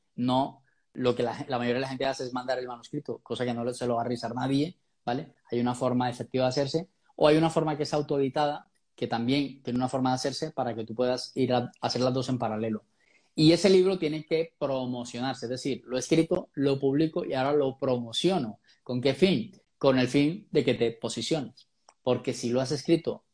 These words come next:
y no lo publicas, o lo publicas y esa publicación se queda en veinte ejemplares, pues al final va a ser muy difícil que la gente te reconozca como un verdadero experto en ese tema, ¿vale? Entonces, eh, yo siempre recom-, yo, por ejemplo, ahora estoy escribiendo un libro en este momento justo,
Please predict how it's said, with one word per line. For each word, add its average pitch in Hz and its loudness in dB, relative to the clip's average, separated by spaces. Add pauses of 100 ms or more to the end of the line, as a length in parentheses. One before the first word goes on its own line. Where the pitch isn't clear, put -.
y 120 -2
no 120 0
lo 131 2
publicas, 131 0
o 123 8
lo 120 8
publicas 120 6
y 117 0
esa 127 0
publicación 123 -2
se 131 -6
queda 135 2
en 110 -4
veinte 123 -2
ejemplares, 139 2 (260)
pues 113 -4
al 113 -6
final 113 0
va 131 2
a 135 0
ser 135 2
muy 139 4
difícil 143 2 (260)
que 127 2
la 117 0
gente 120 0
te 131 0
reconozca 120 -2 (220)
como 120 4
un 117 4
verdadero 117 4
experto 110 -4
en 110 0
ese 110 -4
tema, 131 0 (140)
¿vale? 135 -2 (240)
Entonces, 117 0 (160)
eh, 127 4
yo 139 6
siempre 165 6
recom-, 147 0
yo, 139 -2
por 156 2
ejemplo, 147 2
ahora 147 4
estoy 143 -2
escribiendo 135 -2
un 139 -2
libro 165 0
en - -12
este - -8
momento 135 -2
justo, - -8